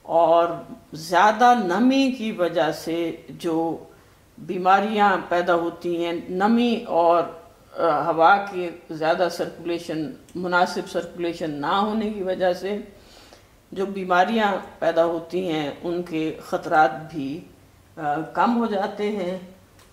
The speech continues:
और, अ, इसके अलावा, अ,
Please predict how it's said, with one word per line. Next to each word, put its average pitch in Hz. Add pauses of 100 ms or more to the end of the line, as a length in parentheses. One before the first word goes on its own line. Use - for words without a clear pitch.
(200)
और, 170
अ, 160 (440)
इसके 180
अलावा, 196
अ, 143